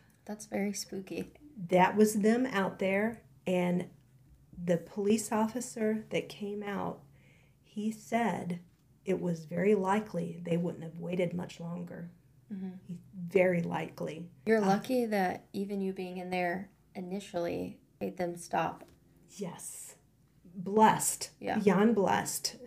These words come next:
Speaker 2: I, I, I
Speaker 1: I guess it just threw 'em off enough for them to be like, "Oh, we need to think about it, come up with a different plan." Like, our initial plan isn't gonna work, which obviously it's horrible that the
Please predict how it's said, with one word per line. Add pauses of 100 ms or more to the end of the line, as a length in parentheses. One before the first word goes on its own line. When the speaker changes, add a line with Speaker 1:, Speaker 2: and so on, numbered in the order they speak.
(120)
Speaker 2:
I,
I,
I
Speaker 1:
I
guess
it
just
threw
'em
off (220)
enough (320)
for
them
to
be
like, (100)
"Oh,
we
need
to (140)
think
about
it,
come
up
with
a
different
plan."
Like, (800)
our
initial
plan
isn't
gonna
work,
which (100)
obviously
it's
horrible
that
the